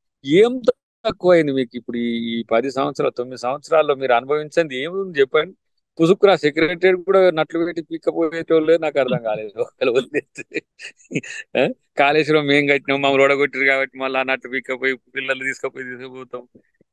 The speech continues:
ఇది ఏంటిది government? It's a continuous process. ఆ, దాన్ని పక్కన పెట్టేసి ఇరవై రెండు రా-,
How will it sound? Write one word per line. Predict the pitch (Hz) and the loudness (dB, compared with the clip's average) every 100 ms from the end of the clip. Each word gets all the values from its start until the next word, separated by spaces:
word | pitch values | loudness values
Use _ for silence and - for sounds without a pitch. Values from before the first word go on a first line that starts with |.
| - | -6
ఇది | 147 175 | 0 0
ఏంటిది | 131 143 214 233 220 165 | 2 2 0 -2 0 2
government? | 170 180 185 170 | 2 -2 -6 -8
It's | 156 190 | -10 -8
a | - 147 | -2 -4
continuous | 156 196 202 - | -4 -6 -4 -2
process. | 139 135 135 120 - - _ _ _ _ 131 | 0 2 0 -8 -18 -20 _ _ _ _ -6
ఆ, | 123 | -2
దాన్ని | 131 147 156 135 | 0 -2 -2 -4
పక్కన | 139 139 180 | -4 -2 0
పెట్టేసి | 170 151 - 147 - 131 _ _ _ _ - | 2 0 0 -2 -2 -14 _ _ _ _ -2
ఇరవై | 156 196 | 2 4
రెండు | 214 208 | 4 2
రా-, | 202 196 | 4 2